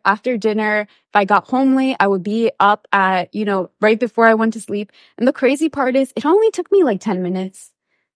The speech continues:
ten minutes of selling, right? I was not great. I was not out here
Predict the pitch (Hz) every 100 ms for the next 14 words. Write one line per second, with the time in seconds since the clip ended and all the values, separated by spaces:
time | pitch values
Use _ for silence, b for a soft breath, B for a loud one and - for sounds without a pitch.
0 | _ - 294 269 233 226 202 196 - 180
1 | 185 180 185 190 196 202 - 208 233 269
2 | 254 247 233 226 196 208 220 214 214 -
3 | 208 214 202 196 202